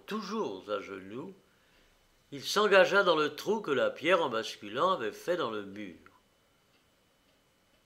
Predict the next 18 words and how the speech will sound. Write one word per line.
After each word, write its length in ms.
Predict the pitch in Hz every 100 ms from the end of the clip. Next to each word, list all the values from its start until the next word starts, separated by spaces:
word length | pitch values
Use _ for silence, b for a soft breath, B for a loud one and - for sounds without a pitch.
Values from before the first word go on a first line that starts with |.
| _ _ _ _ _ _ _ -
Raoul, 760 | 139 156 196 175 135 123 120 - _ _ _ _
qui 100 | 165
avait 180 | 165 180
voulu 260 | 170 185
passer 380 | 147 165 160 170
le 160 | 151 139
premier, 480 | 135 139 170 240 202
dut 280 | 190 196
se 160 | 180 -
contenter 680 | 175 190 185 165 160 208 208
de 100 | 165
le 160 | 123
suivre. 540 | - - 98 85 - _ _ _ _ _ _
Ce 240 | - -
trou 380 | 180 180 196 214
était 220 | 156 135
fort 340 | - 185 170 -
étroit. 600 | 120 - 113 120 95 -